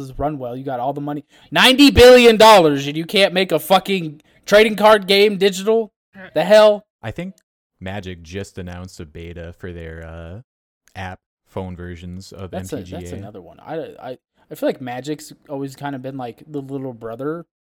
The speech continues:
Speaker 1: to, like, or, like, maybe the almost more adult version of card games,
Speaker 3: Right.
Speaker 1: right?
Speaker 3: Yeah,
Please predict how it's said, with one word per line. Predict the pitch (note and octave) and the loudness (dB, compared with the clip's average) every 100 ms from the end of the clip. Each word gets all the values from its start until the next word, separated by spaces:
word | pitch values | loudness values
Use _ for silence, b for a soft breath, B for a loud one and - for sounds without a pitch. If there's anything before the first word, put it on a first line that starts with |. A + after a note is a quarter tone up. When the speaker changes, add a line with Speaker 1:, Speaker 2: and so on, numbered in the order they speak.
| _ _ _ | _ _ _
Speaker 1:
to, | - | -12
like, | C3+ C3 A#2+ - | -8 -8 -10 -4
or, | E3 | -2
like, | E3+ E3 D#3+ | 0 -2 -4
maybe | E3 F3 F#3 | -6 -6 -4
the | E3+ | -4
almost | E3 F3 E3 D#3+ | -4 -4 -6 -8
more | D#3 D3+ | -4 -4
adult | B2+ C3 D#3+ D3 | -4 -6 -6 -2
version | D#3+ D#3 E3+ F3+ | -2 -2 -8 -10
of | - D3+ D3+ C#3+ _ - | -4 -4 -4 -8 _ -4
card | E3 F3 | -4 -2
games, | F#3 G3+ | -8 -8
Speaker 3:
Right. | G#3 G3+ | -6 -2
Speaker 1:
right? | E3 F#3 - _ _ _ | 0 -2 -6 _ _ _
Speaker 3:
Yeah, | G#2+ G2+ F#2 | -12 -10 -10